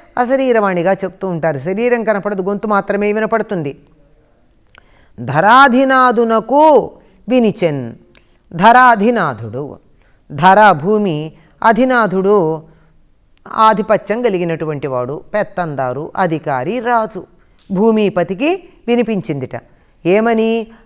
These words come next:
సభలో ఉన్న వాళ్ళందరూ కూడా ఆశ్చర్యపోయేటట్టుగా, అంటే వాళ్ళకు కూడా వినపడేటట్టుగా ఏమని వినిపించింది?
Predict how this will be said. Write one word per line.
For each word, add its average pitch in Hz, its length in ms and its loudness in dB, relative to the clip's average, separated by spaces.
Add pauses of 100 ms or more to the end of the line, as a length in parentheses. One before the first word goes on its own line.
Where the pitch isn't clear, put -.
సభలో 196 600 0
ఉన్న 262 240 0
వాళ్ళందరూ 247 580 0
కూడా 247 200 2
ఆశ్చర్యపోయేటట్టుగా, 208 1000 -2
అంటే 180 160 -6
వాళ్ళకు 190 480 -2
కూడా 170 200 -6
వినపడేటట్టుగా 143 1080 -6 (380)
ఏమని 143 260 -4
వినిపించింది? 170 880 -6